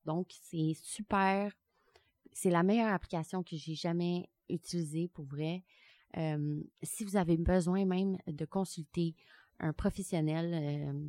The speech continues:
pour discuter, euh, si vous vivez vraiment quelque chose de, de terrible, là, qui est vraiment intense,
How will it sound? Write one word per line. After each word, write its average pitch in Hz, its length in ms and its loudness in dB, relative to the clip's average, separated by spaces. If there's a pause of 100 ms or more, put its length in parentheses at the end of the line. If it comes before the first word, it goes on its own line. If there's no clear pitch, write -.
(580)
pour 175 140 -2
discuter, - 640 0 (640)
euh, 143 400 -2
si - 200 -4
vous 156 80 -2 (160)
vivez 175 380 4
vraiment 190 380 2
quelque 160 180 -6
chose 170 260 -2
de, 151 220 4
de 170 180 -4
terrible, 165 560 4
là, 202 140 2
qui - 160 -4
est 147 80 0
vraiment 151 240 4
intense, 160 560 2